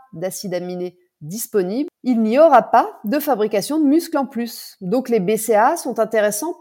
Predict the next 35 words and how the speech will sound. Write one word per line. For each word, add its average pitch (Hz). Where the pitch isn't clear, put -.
pour 349
la 269
prise 240
de 226
muscles. 196
Ils 180
vont 202
à 220
la 247
fois 247
jouer 226
en 190
faveur 180
de 160
la 156
construction 170
musculaire, 170
et 359
freiner 285
la 277
destruction 262
des 262
fibres 208
musculaires. 180
Et 247
oui, 294
parce 247
que 226
vous 196
l'ignorez 202
peut-être, 208
mais 190
pendant 254
un 220
entraînement, 214